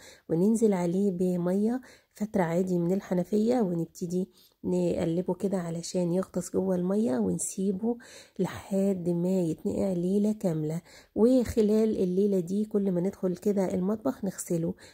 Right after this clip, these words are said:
وننزل المية اللي فيه ونحط له مية نظيفة. وكمان هنبل الفول بتاع ال-، المدشوش عشان هنعمل أحلى طعمية مقرمشة وكريسبي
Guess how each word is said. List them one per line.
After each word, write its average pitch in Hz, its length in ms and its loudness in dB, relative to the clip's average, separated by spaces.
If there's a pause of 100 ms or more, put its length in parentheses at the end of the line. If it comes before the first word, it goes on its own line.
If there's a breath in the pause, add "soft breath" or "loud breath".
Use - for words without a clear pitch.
(140 loud breath)
وننزل 175 1120 2
المية 175 420 0
اللي 190 280 0
فيه 254 320 0
ونحط 180 520 -2
له 175 160 0
مية 165 280 -2
نظيفة. 214 440 -2 (320 loud breath)
وكمان 185 420 0
هنبل 175 520 0 (340 loud breath)
الفول 175 840 0
بتاع 170 400 -2
ال-، 170 520 0 (540 loud breath)
المدشوش 175 1000 -2
عشان 170 460 -2
هنعمل 170 420 -2
أحلى 202 300 -4
طعمية 180 440 0
مقرمشة 180 480 0
وكريسبي 214 580 0